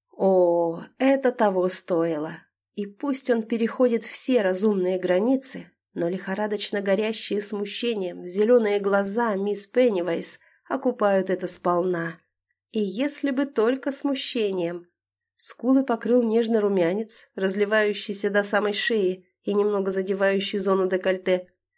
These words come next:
Нежно-розовая грудь соблазнительно поднимается в вырезе платья от учащенного дыхания. Губы приоткрыты, щеки чуть втянуты,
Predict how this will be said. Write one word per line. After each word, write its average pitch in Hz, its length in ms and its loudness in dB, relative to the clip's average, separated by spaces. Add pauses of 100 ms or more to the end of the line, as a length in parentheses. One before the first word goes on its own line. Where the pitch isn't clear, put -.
(320)
Нежно-розовая 254 880 4
грудь 262 340 0
соблазнительно 233 1000 0
поднимается 226 840 0
в 208 80 -8
вырезе 214 360 0
платья 208 680 -2
от 185 160 -10
учащенного 196 600 -2
дыхания. 190 580 -2 (460)
Губы 226 340 0
приоткрыты, 202 720 -2 (300)
щеки 302 480 -2
чуть 285 260 -2
втянуты, 190 720 -2